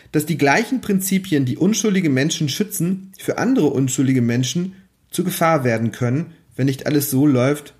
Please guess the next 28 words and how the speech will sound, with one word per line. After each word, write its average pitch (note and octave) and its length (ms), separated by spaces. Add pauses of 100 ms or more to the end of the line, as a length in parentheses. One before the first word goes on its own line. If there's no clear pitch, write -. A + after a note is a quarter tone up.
wie E3+ 80
es E3 100
vorgesehen A2+ 580
ist. - 340 (520)
Ralf D3 380
H. C#3+ 560
verbrachte C#3 640 (180)
insgesamt D3+ 520
zwei C3+ 280
Jahre D3 420
im D3 160
Gefängnis. C#3+ 600 (240)
Vor - 160
fünf G3+ 280
Tagen D#3 380 (240)
entschied - 260
das D3+ 240
Oberlandesgericht D3 800
in C3 140
Hamm, D3+ 320 (140)
dass C3 140
die - 100
Untersuchungshaft D3+ 880 (240)
nicht - 160
mehr D3+ 100
verlängert D3 480
werden C#3 240
darf. G2+ 420